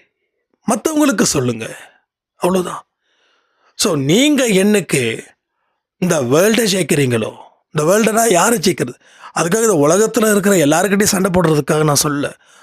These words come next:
முதல்ல உன்னை நீ ஜெயிச்சிட்டனா இந்த உலகத்தை நீ ஜெயிச்சது போல. ஃபஸ்ட்டு நீ உன்னை ஜெயிச்சிடு. அப்ப இந்த மூணு மரியாதை எங்க இருந்து? உன் உறவுகிட்ட இருந்து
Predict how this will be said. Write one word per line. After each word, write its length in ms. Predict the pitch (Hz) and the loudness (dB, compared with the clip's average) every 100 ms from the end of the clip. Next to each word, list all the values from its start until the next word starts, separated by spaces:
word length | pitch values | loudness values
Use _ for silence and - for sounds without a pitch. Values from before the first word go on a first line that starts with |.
| _ - | _ -4
முதல்ல 220 | 175 226 | 0 2
உன்னை 800 | 233 151 190 247 240 156 127 147 - | 2 2 2 2 2 2 0 0 0
நீ 160 | 185 | 0
ஜெயிச்சிட்டனா 920 | 147 135 208 214 - - 175 143 107 - | 0 0 0 0 -4 -2 0 0 -2 -2
இந்த 160 | 165 143 | -2 0
உலகத்தை 760 | 127 165 208 185 - 214 - - | 2 2 0 -4 -4 -4 -2 0
நீ 180 | 165 | 0
ஜெயிச்சது 480 | 131 135 143 - 135 | 0 0 0 0 0
போல. 420 | 117 135 110 - - _ _ _ _ _ _ _ _ _ _ _ _ _ _ _ _ _ _ _ _ - | 0 -2 -2 -6 -14 _ _ _ _ _ _ _ _ _ _ _ _ _ _ _ _ _ _ _ _ -4
ஃபஸ்ட்டு 360 | 147 - - 208 | -4 -2 -2 0
நீ 240 | 151 175 | 2 2
உன்னை 540 | 180 139 165 185 139 104 - - _ _ _ _ _ 139 123 | 2 2 2 2 0 -4 -14 -20 _ _ _ _ _ -6 -2
ஜெயிச்சிடு. 460 | 139 135 185 - - _ _ _ _ _ _ _ _ - - | 0 -2 -8 -12 -20 _ _ _ _ _ _ _ _ -14 -8
அப்ப 160 | 277 | -2
இந்த 120 | 240 | 0
மூணு 360 | 214 226 294 262 | 2 2 4 2
மரியாதை 480 | 180 170 180 160 131 _ _ | 2 2 2 0 -4 _ _
எங்க 260 | 180 196 190 | -4 0 0
இருந்து? 400 | 160 123 110 - _ _ _ | 0 -2 -6 -16 _ _ _
உன் 120 | 135 | -10
உறவுகிட்ட 680 | 113 123 175 185 185 139 139 | -2 2 2 2 0 -2 -2
இருந்து 500 | 123 120 165 247 | -2 0 0 0